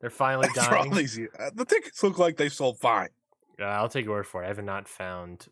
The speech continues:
Speaker 2: Fifty dollar, fifty-five dollars each for bleachers.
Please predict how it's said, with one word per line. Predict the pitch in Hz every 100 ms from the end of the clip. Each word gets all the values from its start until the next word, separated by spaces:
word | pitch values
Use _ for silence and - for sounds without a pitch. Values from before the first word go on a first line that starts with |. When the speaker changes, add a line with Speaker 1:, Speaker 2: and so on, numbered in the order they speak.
| -
Speaker 2:
Fifty | 160 - 185
dollar, | 170 165 156 -
fifty-five | - 165 - 185 - 160 147
dollars | 139 139 139 131 -
each | 127 139 - - _ -
for | - - 117 110 107 101 98 - _ _ _ _ _ _ _ _ _ _ _ _ _ _ _ _ _ _ _ _ _ _ _ -
bleachers. | 101 101 - 135 139